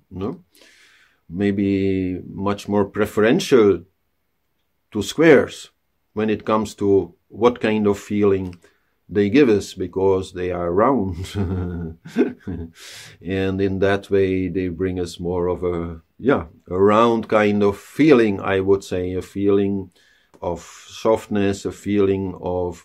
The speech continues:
beauty, a feeling also of endlessness.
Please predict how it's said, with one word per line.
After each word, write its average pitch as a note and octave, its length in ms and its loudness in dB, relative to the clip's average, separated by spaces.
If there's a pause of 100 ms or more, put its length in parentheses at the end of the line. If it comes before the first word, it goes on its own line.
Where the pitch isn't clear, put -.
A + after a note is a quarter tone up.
beauty, G#2 640 0 (580)
a F2+ 140 -6
feeling G2 840 0
also F#2 720 -2
of F2+ 400 -4
endlessness. G2+ 880 -2